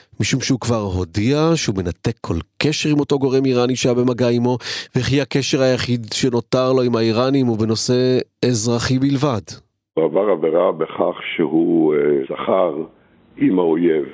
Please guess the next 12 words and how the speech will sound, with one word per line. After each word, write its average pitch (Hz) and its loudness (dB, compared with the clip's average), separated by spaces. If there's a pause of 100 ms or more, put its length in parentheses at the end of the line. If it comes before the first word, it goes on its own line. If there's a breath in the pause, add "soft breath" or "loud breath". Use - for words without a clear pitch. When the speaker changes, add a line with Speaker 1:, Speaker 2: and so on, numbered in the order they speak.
Speaker 1:
זהו 127 -2
שוב 127 0
עורך 104 -2
הדין 87 -4
זיכרוני. 80 -4 (460)
Speaker 2:
בעוד 85 2
שבתקופה 95 0
שבה 98 0
הוא 95 0 (120)
סחר 139 -2
עם 127 0
האויב, 82 2